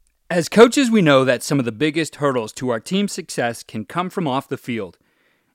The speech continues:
Your team needs support to tackle the endless list of expenses, uniforms, training equipment, travel, and more.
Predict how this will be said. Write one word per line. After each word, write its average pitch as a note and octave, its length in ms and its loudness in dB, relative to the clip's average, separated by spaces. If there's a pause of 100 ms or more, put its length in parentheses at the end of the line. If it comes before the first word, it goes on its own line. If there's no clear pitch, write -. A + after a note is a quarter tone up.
Your D3+ 200 0
team A3+ 380 2
needs F#3 240 -2
support F#3+ 480 -2
to B2+ 80 -16
tackle D3+ 420 -2
the C3 280 -6
endless G3 420 -2
list D3+ 240 -2
of D3 100 -8
expenses, D#3 720 -8 (260)
uniforms, B2 760 -8
training F#3+ 440 -4
equipment, A#2+ 520 -10
travel, F3 580 -2
and C#3+ 220 -4
more. A2 260 -6